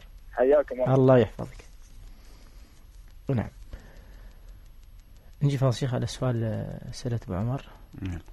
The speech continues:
Speaker 2: يقول، آه، يعني امرأة تعمل مندوبة، آه، مع شخص أو عند شخص،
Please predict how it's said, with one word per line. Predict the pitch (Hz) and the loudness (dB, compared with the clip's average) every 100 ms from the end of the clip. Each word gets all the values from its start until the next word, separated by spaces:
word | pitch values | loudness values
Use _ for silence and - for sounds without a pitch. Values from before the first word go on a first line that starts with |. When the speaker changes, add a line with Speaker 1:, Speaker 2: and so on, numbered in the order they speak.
| - - - | -20 -16 -2
Speaker 2:
يقول، | 147 135 123 | 2 4 4
آه، | 113 - - - | 2 0 -4 -6
يعني | - 110 113 | -6 -2 0
امرأة | 117 - 113 113 | 0 0 -2 -2
تعمل | - - 110 110 - - - - - - - 131 | -2 0 0 -2 -4 -14 -20 -20 -20 -20 -4 2
مندوبة، | 120 113 123 107 131 131 - - - - - - - | 2 4 2 2 0 -2 -10 -20 -20 -20 -20 -14 -4
آه، | 131 113 110 107 104 101 104 101 98 101 | 0 2 2 2 2 0 0 0 -2 -2
مع | 104 101 | 0 -2
شخص | - 131 131 - - | -2 -2 -4 -6 -4
أو | 139 | 0
عند | 117 101 | 0 0
شخص، | 101 - 139 - | -2 -4 -6 -6